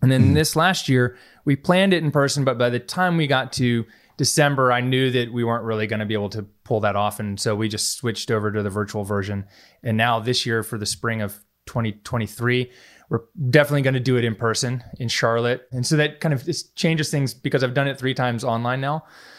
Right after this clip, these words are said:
Speaker 1: I just wanna share one of the other things that I did to keep people engaged was gave away a lot of swag and prizes, but not just, like, little things here and there.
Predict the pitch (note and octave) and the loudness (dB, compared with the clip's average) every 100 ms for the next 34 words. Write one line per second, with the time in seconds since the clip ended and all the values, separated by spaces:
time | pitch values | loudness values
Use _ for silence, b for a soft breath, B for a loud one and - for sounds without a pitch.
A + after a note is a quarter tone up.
0 | B B E3+ D3 D3 D#3 C#3 C#3+ D3 C#3 | B B 0 2 2 2 4 2 4 4
1 | C#3 D#3 D3+ C#3+ C3 B2 B2+ B2 C#3 B2+ | 4 2 2 0 0 0 0 2 2 0
2 | - C#3 C3 B2+ A#2 A2+ A2+ B2+ B2 - | 0 0 0 0 0 2 2 2 -2 0
3 | B2 A#2+ A#2+ A2 A2 G#2 - G#2 A2 G#2 | 0 2 4 4 2 0 0 0 0 -2
4 | G2+ G2 G#2+ D#3 - - B2 A#2+ B2 C3+ | -2 -2 0 -4 -6 -6 -4 2 2 2
5 | A#2+ B2 A2+ - A#2 G#2+ G#2+ - b b | 2 2 2 -2 0 0 -2 -12 b b
6 | b C#3+ C#3+ C#3 B2+ C#3 B2 A2+ A#2 C#3 | b 4 4 2 0 0 0 2 2 0
7 | E3 | -2